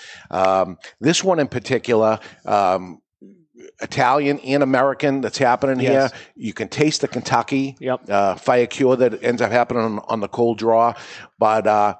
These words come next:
Speaker 1: not a strong cigar at all, I think.
Speaker 2: No, and, and the reason being is because the majority of the tobacco in this particular cigar in the Toscano Garibaldi comes from Benevento,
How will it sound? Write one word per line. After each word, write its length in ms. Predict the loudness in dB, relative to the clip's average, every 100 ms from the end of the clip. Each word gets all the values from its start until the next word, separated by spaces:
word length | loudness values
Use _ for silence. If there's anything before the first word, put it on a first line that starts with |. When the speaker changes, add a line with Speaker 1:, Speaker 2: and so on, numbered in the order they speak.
| _
Speaker 1:
not 440 | -10 -4 0 -2 -2
a 120 | -8
strong 460 | -6 -4 0 0 -2
cigar 420 | -4 -2 0 0
at 60 | 2
all, 220 | 2 2
I 160 | 0 0
think. 380 | -2 -4 -4
Speaker 2:
No, 300 | -2 2 2
and, 140 | 2 2
and 180 | 2 2
the 60 |
reason 300 | 4 4 2
being 300 | 2 2 2
is 120 | 0
because 400 | 0 -2 0 0
the 120 | 2 0
majority 380 | 2 2 2 2
of 80 |
the 60 | 0
tobacco 440 | -2 2 2 2
in 60 | 0
this 120 | 0
particular 440 | -2 -6 -6 -4 -4
cigar 280 | -2 2 2
in 80 |
the 60 | 2
Toscano 380 | -2 -4 -2 -2
Garibaldi 520 | 0 2 2 0 -6
comes 260 | -8 -6 -4
from 140 | 0
Benevento, 580 | 0 2 0 -2 -10